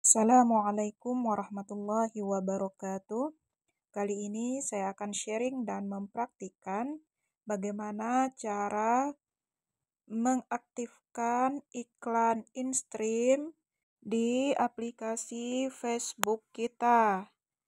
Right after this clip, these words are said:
sehingga kita bisa untuk mendapatkan iklan, sehingga kita bisa menghasilkan uang dari Facebook kita.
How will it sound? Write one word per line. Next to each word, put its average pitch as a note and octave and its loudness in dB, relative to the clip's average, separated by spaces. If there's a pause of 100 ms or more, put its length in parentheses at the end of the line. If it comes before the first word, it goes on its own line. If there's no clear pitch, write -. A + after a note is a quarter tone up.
(260)
sehingga G#3+ 0
kita A#3+ -2
bisa A#3 2
untuk A3+ 0
mendapatkan G#3+ -6
iklan, A#3 4 (160)
sehingga A#3 0
kita A#3 -6
bisa A#3 0
menghasilkan A3+ -8
uang A#3 -2
dari G#3+ -4
Facebook A3 -8
kita. A3+ 4